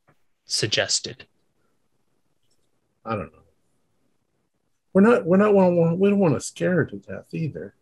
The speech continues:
Speaker 1: That's true.
Speaker 2: I don't think she'll wake up at all, my guess.
Speaker 1: Probably not. She's probably asleep on the television. We
Speaker 2: All
Speaker 1: might
Speaker 2: right.
Speaker 1: even have to tuck her in.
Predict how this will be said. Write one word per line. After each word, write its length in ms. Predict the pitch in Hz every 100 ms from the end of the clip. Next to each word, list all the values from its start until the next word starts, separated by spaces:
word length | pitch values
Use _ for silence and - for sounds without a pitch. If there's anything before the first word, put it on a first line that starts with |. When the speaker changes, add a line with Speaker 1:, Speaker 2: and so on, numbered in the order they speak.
| _ _ _ _ _ _ _ -
Speaker 1:
That's 240 | 131 -
true. 400 | - - 90 82 - - _ _ _ _ _ _ _ _ _ _ -
Speaker 2:
I 100 | 190
don't 160 | 240
think 200 | 240 226
she'll 220 | - 165 139
wake 280 | 139 131
up 180 | 117 -
at 80 | 90
all, 320 | 85 80 78 _ _ _ _
my 180 | - 87
guess. 540 | 82 82 80 - - - _ _ _ _ _ _
Speaker 1:
Probably 340 | - 135 - -
not. 360 | - - - - _ _ _ _ _ _ _ _ _ _ _ _ _ _ _ _ _ _ _ _ -
She's 120 | -
probably 360 | - 123 113
asleep 380 | 107 - 120 113
on 140 | 113 107
the 80 |
television. 720 | 113 - 113 113 123 - 127 123 _ _ _ _ _ _ _ _ _ _ _ -
We 80 |
Speaker 2:
All 60 | 120
Speaker 1:
might 80 | 117
Speaker 2:
right. 80 | 120
Speaker 1:
even 160 | 120
have 160 | 120 117
to 80 | 123
tuck 260 | - 123 127
her 120 | 123
in. 220 | 131 120